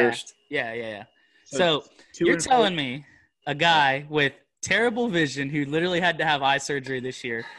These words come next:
Speaker 2: to say he can see. <laughs> Mm, I don't even remember their coaches then, but you're adding an offensive coaching legend.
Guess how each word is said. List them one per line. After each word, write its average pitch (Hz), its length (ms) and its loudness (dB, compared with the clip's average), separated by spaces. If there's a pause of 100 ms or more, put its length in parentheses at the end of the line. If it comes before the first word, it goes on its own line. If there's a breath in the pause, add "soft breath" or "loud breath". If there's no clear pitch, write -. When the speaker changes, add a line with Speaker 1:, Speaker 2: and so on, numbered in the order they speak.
(120)
Speaker 2:
to 143 80 -8
say 151 200 2
he 147 100 0
can 135 160 -6
see. 120 440 -8
<laughs> - 40 -20 (2250 loud breath)
Mm, 170 260 -4 (480 soft breath)
I 202 80 4
don't 240 140 2
even 202 200 0
remember 180 380 2
their 165 160 2
coaches 156 480 -4
then, 117 280 -4
but 135 120 -2
you're 151 140 2
adding 160 380 4
an 135 260 -4
offensive 151 680 0
coaching 156 460 -2
legend. 120 640 -8